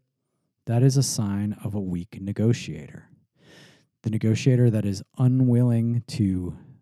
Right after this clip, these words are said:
think long-term and therefore demands positions and then reacts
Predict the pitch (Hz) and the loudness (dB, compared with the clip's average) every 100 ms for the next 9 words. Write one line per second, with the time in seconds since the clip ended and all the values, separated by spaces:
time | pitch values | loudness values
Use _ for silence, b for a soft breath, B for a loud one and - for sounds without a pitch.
0 | _ _ 120 101 - 85 87 113 131 131 | _ _ -4 -4 -4 -6 0 4 6 6
1 | 131 135 123 _ _ _ _ _ _ _ | 6 4 0 _ _ _ _ _ _ _
2 | _ _ _ _ _ _ _ _ _ _ | _ _ _ _ _ _ _ _ _ _
3 | - 95 95 - 95 92 95 92 - 117 | -8 -6 -4 -2 0 0 -2 -4 -2 -2
4 | 107 123 131 117 - b b - 123 110 | 2 2 2 0 -2 b b -2 -2 -2
5 | 98 123 135 151 156 - 127 110 107 113 | 0 2 4 4 2 -2 -4 -2 0 0
6 | 117 - | -2 -4